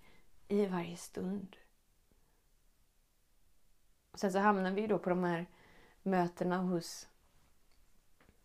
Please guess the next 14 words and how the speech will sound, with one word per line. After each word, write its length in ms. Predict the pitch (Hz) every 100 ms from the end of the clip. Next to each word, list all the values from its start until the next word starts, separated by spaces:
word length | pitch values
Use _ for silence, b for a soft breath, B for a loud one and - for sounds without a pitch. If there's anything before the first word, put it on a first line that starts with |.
| - - -
socialen 800 | - 180 170 175 165 165 170 180
på 120 | 175
olika 300 | 170 160 160
sätt. 440 | 160 165 - - - b b b b b b b b b b _ _ _ _ _ _ _ _ _ _ - -
Där 100 | -
jag 140 | 180 175
kan 400 | 180 165 156 156 - - - -
möta 720 | 175 180 185 165 160 - 185 180 - - - - -
Kaspers 420 | 190 180 185 -
pappa. 420 | 175 - 160 170 - -
Jag 100 | -
kan 120 | - 170
se 440 | - - 190 165
honom. 420 | 165 175 214 214